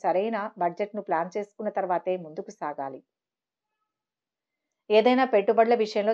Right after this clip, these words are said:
చాలా జాగ్రత్తగా ఉండాలి. ఆరోగ్యపరమైన విషయాల కోసం మీరు కొంత డబ్బు ఖర్చు చేయాల్సి ఉంటుంది. కోర్టు కేసులకు కూడా కొంత డబ్బు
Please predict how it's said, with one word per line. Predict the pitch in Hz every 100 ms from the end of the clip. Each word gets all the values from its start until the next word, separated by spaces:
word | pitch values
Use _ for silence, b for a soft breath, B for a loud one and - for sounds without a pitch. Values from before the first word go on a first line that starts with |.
| 214
చాలా | 180 208 220
జాగ్రత్తగా | 190 180 170 175 196 165
ఉండాలి. | 139 139 - _ 190
ఆరోగ్యపరమైన | 190 185 208 202 180 180 170
విషయాల | 170 190 185
కోసం | 180 175 226 220
మీరు | 175 170
కొంత | 165 156
డబ్బు | 160 208 226
ఖర్చు | 170 190
చేయాల్సి | 180 175 165 240 185
ఉంటుంది. | 151 143 135 123 _ _ _ -
కోర్టు | 202 202
కేసులకు | 214 202 208 226 226 220
కూడా | 220 233
కొంత | 180 165
డబ్బు | 156